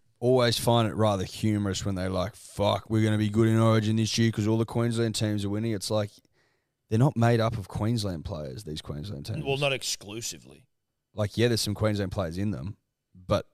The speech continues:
Speaker 1: all the thoroughbreds at the fucking Bulldog, uh, the Broncos, for example, are New South Welshmen.
Speaker 2: Well,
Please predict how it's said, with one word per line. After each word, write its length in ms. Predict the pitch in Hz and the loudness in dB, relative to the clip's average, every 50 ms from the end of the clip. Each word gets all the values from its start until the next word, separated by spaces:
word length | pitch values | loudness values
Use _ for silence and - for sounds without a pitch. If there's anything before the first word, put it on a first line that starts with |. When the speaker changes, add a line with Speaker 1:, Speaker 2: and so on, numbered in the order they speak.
| _ _ _ | _ _ _
Speaker 1:
all 180 | 110 127 135 120 | 2 2 4 2
the 100 | 101 95 | 0 -4
thoroughbreds 580 | - - 107 110 113 110 101 104 98 90 87 | -2 2 4 4 4 4 2 0 0 -2 -4
at 60 | 82 | -8
the 60 | - - | -10 -6
fucking 340 | - 104 98 95 98 95 | -4 -2 -2 -2 -4 -6
Bulldog, 400 | 87 95 98 113 120 101 60 - - | -4 -2 -2 0 0 0 -2 -2 -2
uh, 160 | - 104 87 | -2 -2 -2
the 140 | - - 87 | -2 -4 -2
Broncos, 400 | 92 98 104 123 120 110 85 - | 0 0 0 2 0 0 -2 -2
for 100 | - 95 | -4 -8
example, 460 | 90 82 90 85 85 - 92 73 - | -8 -6 -6 -6 -4 -6 -6 -6 -6
are 140 | - 92 95 | -6 -6 -4
New 120 | 95 95 95 | -4 -4 -4
South 200 | 92 104 85 98 | -4 -6 -6 -6
Welshmen. 380 | 92 87 110 - - - - _ _ _ 101 | -6 -6 -6 -8 -12 -18 -20 _ _ _ -18
Speaker 2:
Well, 420 | 101 98 90 80 71 - - _ | -12 -12 -10 -10 -12 -14 -16 _